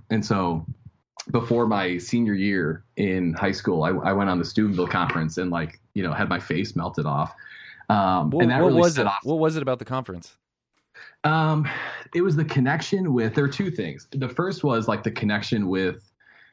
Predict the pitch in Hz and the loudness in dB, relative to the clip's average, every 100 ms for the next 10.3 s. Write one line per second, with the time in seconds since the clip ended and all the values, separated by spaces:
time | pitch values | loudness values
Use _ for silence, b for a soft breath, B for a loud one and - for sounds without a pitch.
0 | _ 101 95 90 71 76 101 101 90 92 | _ -2 0 0 -2 -2 -2 0 0 0
1 | 92 92 98 107 110 104 101 101 92 85 | 0 2 2 2 0 0 0 0 0 0
2 | - _ _ _ _ 107 90 101 90 92 | -4 _ _ _ _ -2 0 0 0 0
3 | 90 - - 90 110 123 107 117 139 139 | -2 -4 -2 0 0 0 0 2 2 2
4 | 151 107 80 92 98 101 80 87 80 - | 2 2 0 0 0 0 -2 -4 -8 -4
5 | 87 90 - - 87 87 90 104 131 - | -4 -4 -6 -4 -2 0 2 0 -2 -2
6 | 107 107 151 165 113 123 107 104 95 104 | 0 2 2 0 0 -2 0 0 -2 -4
7 | - 101 95 104 107 101 87 90 - - | 0 2 4 2 2 0 -2 -4 -4 -4
8 | 95 92 90 85 85 90 87 82 B B | -2 0 2 0 -2 -6 -8 -10 B B
9 | _ - 110 110 107 92 - 101 110 113 | _ -2 0 2 2 2 0 0 0 0
10 | 117 - 101 | 0 0 -4